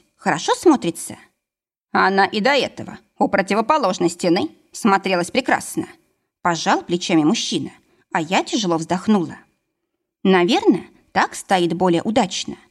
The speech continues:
Другие варианты не подходят". Змей терпеливо ожидал вердикта, ни разу не пожаловавшись на применение его в качестве грузовой силы. Может, это от того, что он сам предложил обзавестись необходимой мебелью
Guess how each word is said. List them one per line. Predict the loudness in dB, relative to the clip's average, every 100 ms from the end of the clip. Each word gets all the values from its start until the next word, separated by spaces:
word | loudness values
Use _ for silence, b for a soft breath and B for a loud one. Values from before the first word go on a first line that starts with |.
| b b b
Другие | 0 2 2 2
варианты | 2 2 2 2 0
не | 0
подходят". | -4 -2 -2 -2 -12 -20 _ _ _ _
Змей | -6 2 4 4
терпеливо | 0 -4 -4 -2 -2 0 0
ожидал | -2 -4 0 0
вердикта, | 0 -2 -4 -6 -10 -20 -20 _ _ 0
ни | 2
разу | 2 0 0
не | 0
пожаловавшись | 0 0 0 0 -2 -4 -4 -2
на | 2
применение | 4 4 4 4 4 2
его | -2 -4 -6 -18 b b
в | -12
качестве | -4 -4 -4 -4 -2
грузовой | 0 0 0 0
силы. | -6 -6 -6 -8 -14 _ _ _ _ -4
Может, | 0 2 0 -10 b b b
это | -6 -4
от | -4 -6 -4
того, | -2 -2 -2
что | -2 0
он | 0
сам | 0 -2 -2
предложил | -2 0 0 -2 -4
обзавестись | -4 -2 -2 -2 -2 -4 2
необходимой | 2 2 -2 0 2 4
мебелью | 4 2 -2 -8